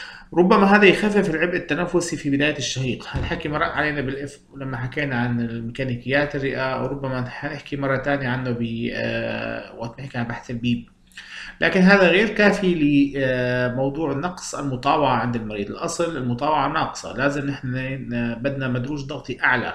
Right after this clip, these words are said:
هذا المدروج الضغطي لابد إنه المريض يولده أو المريض ي-، يشكله. فلو نحن، آه، خلينا المريض يتنفس بهذا المجهود، حتى لو ضفنا شوية بيب ببداية الشهيق، ما حيحسن من الموضوع عندي.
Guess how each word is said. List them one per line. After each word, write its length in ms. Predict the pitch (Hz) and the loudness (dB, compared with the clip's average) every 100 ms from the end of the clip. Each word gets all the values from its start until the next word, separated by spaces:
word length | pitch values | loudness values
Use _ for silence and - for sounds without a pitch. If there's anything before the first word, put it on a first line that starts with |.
| - | -4
هذا 200 | 147 143 | -4 -2
المدروج 320 | 131 131 143 | -4 -4 -4
الضغطي 280 | 139 147 131 | -4 -6 -2
لابد 280 | 151 160 | 0 0
إنه 160 | 147 143 | -2 -2
المريض 300 | 135 165 180 | -2 -2 -2
يولده 540 | 151 117 110 104 90 - _ 135 | 0 0 -2 -6 -12 -16 _ -6
أو 100 | 131 | -2
المريض 320 | 131 165 143 | -2 -2 -2
ي-، 540 | 127 110 113 117 110 | 0 0 -2 -4 -6
يشكله. 500 | 107 139 - 104 90 - - - - - - - | -6 -8 -10 -12 -12 -14 -16 -16 -14 -14 -14 -4
فلو 540 | 156 165 175 165 160 | 2 8 8 8 4
نحن، 300 | 175 185 185 | 2 2 2
آه، 1040 | 160 147 127 117 147 143 139 131 127 123 120 | 4 6 6 2 -2 0 2 0 0 2 0
خلينا 360 | 113 156 175 196 | 0 0 2 4
المريض 200 | 190 175 | 4 2
يتنفس 480 | 165 170 175 147 | 0 -4 -4 -4
بهذا 260 | 147 160 160 | 0 0 0
المجهود، 380 | 151 147 139 143 | -2 -2 -2 -2
حتى 280 | - 202 202 | -2 -2 0
لو 80 | |
ضفنا 300 | 175 175 - | 0 0 -4
شوية 360 | 147 160 156 139 | -4 -2 -2 0
بيب 240 | 151 143 | -2 -2
ببداية 340 | 135 131 143 139 | -4 0 0 0
الشهيق، 540 | 127 - 127 139 139 | -6 -4 -4 -4 -4
ما 100 | 135 | -4
حيحسن 680 | 156 151 - - - 127 117 | -2 -4 -8 -8 -6 -4 -2
من 120 | 117 | -4
الموضوع 440 | 110 107 107 98 | -6 -10 -10 -12
عندي. 300 | 90 85 - | -14 -18 -20